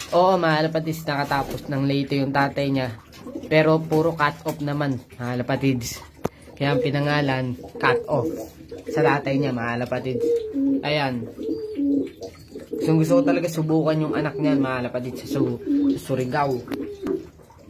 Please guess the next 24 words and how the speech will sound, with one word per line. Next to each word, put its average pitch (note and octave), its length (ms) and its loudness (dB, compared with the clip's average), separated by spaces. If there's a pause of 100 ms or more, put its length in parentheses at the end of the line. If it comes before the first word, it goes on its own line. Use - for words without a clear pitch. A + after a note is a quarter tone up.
(120)
Yan C#3 240 -2
yung C#3+ 80 0
dalawa, D#3 320 4
mga C#3 240 0
lapatids. C#3 380 -4 (100)
Yan. C#3 320 -4
Ito D#3 400 -4
pa D3+ 160 0
yung B2+ 160 -2
iba D3+ 80 2
natin, D3 320 2
mga C3+ 160 -2
kalapate. C3+ 480 -4
Ayan. A#2+ 300 -6 (1200)
Ayan C#3 220 -2
sila. D#3 280 2 (3000)
Ayan. D3 280 -4 (2000)
Tapos C#3 220 -4
sasabihin D#3 400 2
ko D#3+ 80 4
na D#3 160 6
rin D#3+ 100 2
sa D#3+ 140 0
inyo E3 200 4